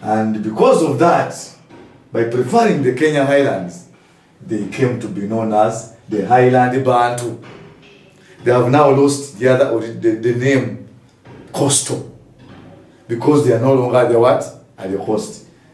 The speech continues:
Now that they have settled around the Kenya Highland, this one we know was later preferred by the white settlers because of the importance of the Kenya Highlands,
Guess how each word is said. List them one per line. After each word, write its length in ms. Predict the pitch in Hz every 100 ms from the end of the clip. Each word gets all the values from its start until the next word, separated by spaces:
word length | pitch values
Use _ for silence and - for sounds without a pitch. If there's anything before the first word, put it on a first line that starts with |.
| _
Now 200 | 165 214
that 180 | 170 139
they 60 | 135
have 180 | 135 131
settled 320 | 185 165 135
around 300 | 123 156 143
the 120 | 117
Kenya 280 | 143 143 139
Highland, 520 | 143 139 95 - - - -
this 160 | -
one 220 | 101 90 90
we 140 | 90
know 340 | 104 113 113 - - _
was 260 | 98 92 92
later 280 | 98 110 -
preferred 480 | 98 95 110 101
by 140 | 92 92
the 120 | 92
white 200 | 101 101
settlers 680 | 110 110 117 120 135 - - - - _ _ _ -
because 260 | - 104
of 140 | 92 90
the 60 |
importance 680 | 90 87 113 110 104 104 -
of 140 | 87 85
the 80 |
Kenya 260 | 87 104 101
Highlands, 580 | 98 98 90 87 -